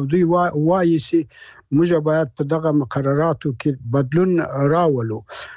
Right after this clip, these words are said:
دلته خو مهمه دا ده چې اوس د آلمان اقتصاد هم یو څه هغسې نه دی لکه پنځه ویشت دېرش کاله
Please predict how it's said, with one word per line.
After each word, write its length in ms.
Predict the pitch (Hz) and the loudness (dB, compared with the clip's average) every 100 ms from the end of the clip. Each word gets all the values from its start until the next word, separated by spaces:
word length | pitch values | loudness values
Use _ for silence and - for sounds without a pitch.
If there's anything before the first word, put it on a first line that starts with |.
| - - | -20 -4
دلته 280 | 220 202 240 | -2 0 -2
خو 220 | - 226 | 2 0
مهمه 520 | 214 196 185 214 226 | 2 2 2 2 0
دا 220 | 208 214 214 | 0 0 0
ده 180 | 208 | -2
چې 160 | 202 - | -6 -6
اوس 360 | 185 196 - 196 180 160 | -4 -4 -4 -6 -6 -2
د 20 | 165 165 165 160 170 147 113 | -2 0 -4 -8 -10 -12 -4
آلمان 460 | 151 160 170 190 185 175 165 156 151 | 0 2 2 2 2 2 0 -4 -4
اقتصاد 720 | 151 156 - 147 - 180 165 | -2 -2 0 -2 0 0 2
هم 140 | 175 165 | 2 2
یو 200 | 151 135 | 2 -2
څه 180 | - 170 143 | -2 0 0
هغسې 340 | 165 160 - | 0 -2 0
نه 160 | 151 170 | 0 2
دی 180 | 170 | 0
لکه 300 | 160 151 - 131 | 0 -2 -6 -8
پنځه 220 | 143 139 156 | -4 0 0
ویشت 240 | 151 117 | 0 -2
دېرش 220 | 151 151 - | -2 -2 -2
کاله 320 | 143 139 | -4 -4